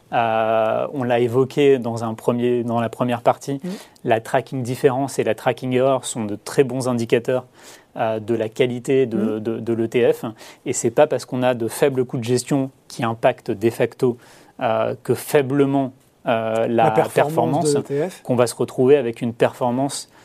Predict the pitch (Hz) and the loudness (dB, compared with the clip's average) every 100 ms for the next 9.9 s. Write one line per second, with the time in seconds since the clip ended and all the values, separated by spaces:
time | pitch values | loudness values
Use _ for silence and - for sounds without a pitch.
0 | _ _ 151 120 - 151 131 143 127 135 | _ _ -4 -4 0 0 2 0 2 2
1 | 131 127 131 117 117 117 117 139 135 - | 0 -2 0 0 0 -2 -2 -4 -6 -12
2 | 208 131 135 113 110 117 127 113 113 110 | -8 0 2 2 2 0 -2 0 0 0
3 | 113 123 123 117 - 120 - 127 120 117 | -2 -2 -6 -4 -4 -2 0 0 -2 -4
4 | 113 117 - - 147 - _ _ _ _ | -8 -10 -12 -12 -14 -14 _ _ _ _
5 | _ _ 117 104 127 110 127 - 120 - | _ _ -12 -8 -8 0 0 0 -8 -4
6 | 127 120 120 127 113 117 - 120 120 117 | -4 -4 -6 -8 -6 -8 -8 -6 -4 -6
7 | - 117 117 117 107 117 107 117 117 113 | -6 -4 -4 -4 -6 -8 -6 -6 -6 -10
8 | 127 - 127 120 139 - 123 - 110 113 | -14 -16 -14 -12 -12 -12 -10 -8 -8 -10
9 | - 185 - _ 175 160 160 147 131 | -14 -18 -20 _ 2 2 2 0 -2